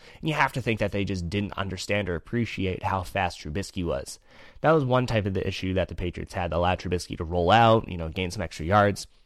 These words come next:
The other issue was that when the edge defenders, you know, the Trey Flowers and Adrian Claibornes, crashed the pocket to try and, you know, disrupt Trubisky, make sure he didn't get a clean pocket to throw in,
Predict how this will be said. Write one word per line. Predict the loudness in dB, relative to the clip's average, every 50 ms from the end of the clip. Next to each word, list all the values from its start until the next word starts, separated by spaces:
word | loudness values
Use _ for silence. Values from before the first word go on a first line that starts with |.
| _ -18 -4
The | 0 2 2
other | 2 2 0
issue | 0 0 0 2 2 4 2 2 0 -4 -12 -20 -16 -10 -6
was | -2
that | -2 0 0 0
when | 0 0
the | -2 -2 -4 _ _ _ 2
edge | 2 2 2 2 0
defenders, | -2 -2 0 2 0 2 2 2 2 2 2 0 -2 -2
you | -4
know, | -4
the | -4 -4
Trey | -2 0 0 0
Flowers | 2 2 2 4 4 4 2 0
and | -2 -4
Adrian | -4 -4 -2 -2 -2 -4 -2
Claibornes, | 2 2 2 4 4 2 0 0 -2 -4 -8 -14 -20 _ -20
crashed | -16 -4 0 2 2 2 2 0 -2 -6
the | -6 -6
pocket | -4 -2 0 0 0 0 -2 -6 -8 -8 -8
to | -10 -12
try | -10 -4 -2 0 0 0 0
and, | -2 -2 -4 -6 -6 -8 _ -20 -18 -12
you | -10 -8
know, | -8 -6 -6
disrupt | -6 -4 -4 -4 -4 -6 -2 0 2 2 2 0 -4 -14 -16 _ _ _ _ _ -20 -20 -20 _ -8
Trubisky, | -4 -2 -2 -2 -2 -4 -4 -6 -4 -4
make | -4 -4 -4
sure | -4 -4 -4
he | -2 -2
didn't | -4 -4 -4
get | -4 -6
a | -6
clean | -6 -6 -6 -6 -4 -2
pocket | -2 -2 -4 -4 -8 -16
to | -20 -10
throw | -2 2 4 4 4 4
in, | 2 0 -2